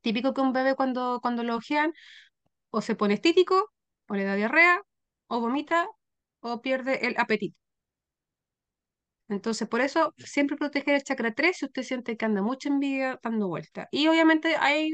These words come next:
hay mamitas que le colocan esta pulserita roja en la mano izquierda al bebé con la medalla de San Benito,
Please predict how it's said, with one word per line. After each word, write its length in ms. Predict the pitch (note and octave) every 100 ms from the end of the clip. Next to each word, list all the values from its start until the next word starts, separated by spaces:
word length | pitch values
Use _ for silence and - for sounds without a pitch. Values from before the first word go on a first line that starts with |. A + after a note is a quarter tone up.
| D#4
hay 140 | C#4
mamitas 360 | D4 D4+ D#4 D#4
que 120 | C#4+
le 100 | C4+
colocan 500 | C4 C4 C4+ C#4 C#4+ - - - - _ _
esta 240 | A#3 C#4+ C#4
pulserita 400 | C4+ C4 C4 B3+
roja 280 | B3 C#4+ D#4
en 60 |
la 60 | C#4
mano 180 | C4 B3+
izquierda 640 | - C4+ C#4 D4 C#4+ C4
al 120 | C#4
bebé 300 | C#4 C#4 D4+
con 140 | D4+ C#4+
la 60 | C#4
medalla 280 | C4+ C#4
de 60 | C4+
San 160 | - C4
Benito, 380 | C4 C#4+ C#4+